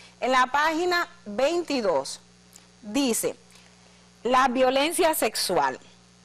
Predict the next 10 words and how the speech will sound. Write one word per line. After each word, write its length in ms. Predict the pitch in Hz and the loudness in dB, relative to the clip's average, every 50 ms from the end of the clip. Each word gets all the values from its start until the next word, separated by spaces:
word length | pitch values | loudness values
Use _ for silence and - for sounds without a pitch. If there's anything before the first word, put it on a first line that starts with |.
| _ _ _ _ _ _ - - - - | _ _ _ _ _ _ -20 -20 -8 -2
que 120 | - 226 233 | 0 0 0
es 120 | 262 - | 2 0
el 160 | 277 262 254 | 0 0 0
punto 480 | - 269 269 269 277 277 294 285 - - | 0 0 2 2 2 2 0 0 0 0
en 140 | 233 233 233 | -2 -2 0
el 180 | 220 220 247 233 | 0 -2 -2 -2
que, 460 | - 226 220 214 214 214 226 220 - | -2 0 0 2 2 2 2 0 0
eh, 380 | - 196 190 190 190 185 185 190 - | -2 -2 0 0 0 0 -2 -4 -4
quiero 260 | - 233 226 247 269 | -2 0 0 0 0
centrarme. 760 | - 240 208 220 196 175 175 160 143 135 139 127 123 123 | -2 -2 -2 -2 -2 0 0 2 2 0 -2 -4 -8 -12